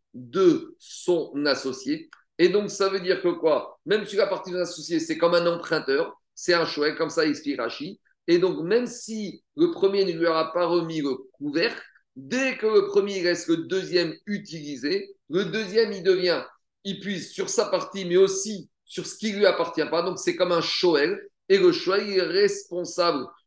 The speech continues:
de tout ce qui peut arriver. Donc, le premier n'a plus de responsabilité, c'est le deuxième qui est responsable. Et dit l'Agma, finalement, Amar Ravina, Ve'azdou et Tamayu. Rabbi Eliezer ben Yaakov, ils vont dans la logique,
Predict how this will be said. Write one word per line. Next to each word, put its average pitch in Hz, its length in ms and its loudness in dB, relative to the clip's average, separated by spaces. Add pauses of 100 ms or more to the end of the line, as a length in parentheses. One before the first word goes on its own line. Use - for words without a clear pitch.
de 156 240 4
tout 185 220 -4
ce - 100 -14
qui 151 120 -14
peut 131 120 0
arriver. 123 360 0
Donc, 185 220 -4
le 170 100 0
premier 170 300 -2
n'a 143 120 0
plus - 140 -10
de 151 60 -6
responsabilité, 135 520 -6
c'est 185 160 -6
le 156 120 2
deuxième 139 520 -4 (340)
qui 202 240 -2
est 170 320 0
responsable. - 1120 -4 (360)
Et 131 80 -4
dit 160 120 -6
l'Agma, 156 400 0
finalement, 139 360 -6
Amar 139 200 -4
Ravina, 110 420 -8 (380)
Ve'azdou 147 500 0
et 165 120 -2
Tamayu. 139 340 -2 (320)
Rabbi 143 160 -2
Eliezer 160 120 0
ben 160 60 -2
Yaakov, 160 340 -2
ils 170 160 -2
vont 151 120 -4
dans 151 100 0
la 143 60 0
logique, 143 520 -8